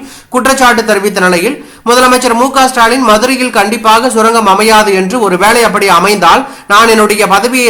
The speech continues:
ராஜினாமா செய்து கொள்கிறேன் என்றும் கூறினார். கடந்த இரண்டாயிரத்தி இருபத்தி மூணாம் ஆண்டு நாடாளுமன்றத்தில் அ தி மு க கட்சியின் எம் பி தம்பிதுரை அந்த மசோதாவுக்கு ஆதரவாக பேசியது குறிப்பிடத்தக்கது. இந்த நிலையில், தற்போது முதலமைச்சர் மு க ஸ்டாலின் எடப்பாடி பழனிசாமியை விமர்சித்து தன்னுடைய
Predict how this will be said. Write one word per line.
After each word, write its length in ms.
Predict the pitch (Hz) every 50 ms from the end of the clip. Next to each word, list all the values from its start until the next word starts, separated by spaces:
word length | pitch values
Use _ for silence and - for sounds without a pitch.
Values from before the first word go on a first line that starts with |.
| 202
ராஜினாமா 460 | 196 208 220 240 247 233 226 220 214 214 208
செய்து 200 | 208 208 214 220 214
கொள்கிறேன் 380 | 202 196 196 202 196 196 190 180
என்றும் 260 | 185 185 214 208 190 185
கூறினார். 380 | 170 156 143 135 135 127 117 - - - _ _ _ _ _ -
கடந்த 200 | 185 180 180 185 185
இரண்டாயிரத்தி 400 | 180 185 202 196 190 185 185 190 185
இருபத்தி 300 | 185 196 196 202 185 202 185
மூணாம் 280 | 190 190 185 185 180 180 175
ஆண்டு 160 | 175 180 185 233 208
நாடாளுமன்றத்தில் 760 | 185 190 190 190 190 185 185 185 180 180 185 185 202 254 294 - - - - - - - 202
அ 60 | 240 254 254
தி 60 | 277 269
மு 60 | 254 254 254
க 80 | 254 247 247
கட்சியின் 360 | 233 226 220 233 220 220 220 202 196
எம் 120 | 202 190
பி 60 | 226 220 -
தம்பிதுரை 400 | 190 226 214 247 208 208 208 220 247 233
அந்த 100 | 220 208 190
மசோதாவுக்கு 580 | 196 190 233 233 220 214 214 214 208 208 - 190 196 190
ஆதரவாக 460 | 208 220 214 208 196 196 196 196 190 185
பேசியது 400 | 190 190 190 185 190 180 185 220 214
குறிப்பிடத்தக்கது. 600 | 202 185 180 175 170 151 143 143 127 127 139 131 127 - - _ _ _ -
இந்த 80 | 135 156
நிலையில், 260 | 175 185 185 247 - - - - - - - -
தற்போது 300 | 226 220 220 240 240 240 233
முதலமைச்சர் 460 | 233 233 240 233 233 233 226 240 226 233
மு 60 | 254 262 -
க 100 | 269 254 233
ஸ்டாலின் 300 | - 233 220 226 254 247 220
எடப்பாடி 360 | 208 202 - 220 247 240 233 233 220
பழனிசாமியை 600 | 220 214 214 220 214 220 214 208 208 214 214 202 196 175
விமர்சித்து 480 | 175 175 202 208 185 190 185 185 240 285 277 - - - - -
தன்னுடைய 320 | 226 220 226 220 226 226